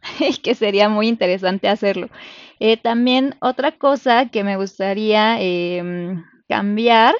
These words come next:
es poder levantar la mano, ¿no? Y, y no por el hecho de ser independiente o salir de casa significa que ya no necesitas ayuda. En mi caso fue algo complicado, como soy una persona que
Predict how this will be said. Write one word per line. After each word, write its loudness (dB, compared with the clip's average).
es 2
poder 2
levantar 0
la -2
mano, -4
¿no? -2
Y, -6
y -4
no -2
por 4
el 2
hecho 0
de 0
ser 0
independiente 0
o -2
salir -4
de -2
casa 0
significa 0
que -2
ya 4
no 2
necesitas -4
ayuda. -4
En -2
mi -2
caso 0
fue 0
algo 2
complicado, 0
como -6
soy -4
una 0
persona -2
que -4